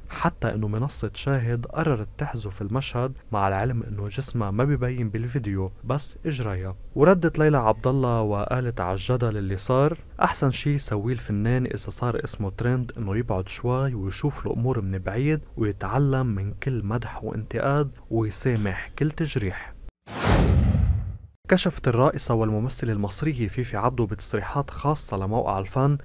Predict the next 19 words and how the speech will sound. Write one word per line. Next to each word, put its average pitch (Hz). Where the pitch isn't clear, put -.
إنه 131
بتميل 160
لنوعية 110
الدراما 110
الشعبية 117
اللي 113
بتخليها 123
قريبة 120
من 104
الجمهور، 117
وعللت 151
السبب 127
إنها 123
بتكون 113
على 98
طبيعتها 113
ومتمكنة 123
من 110
أدواتها. 110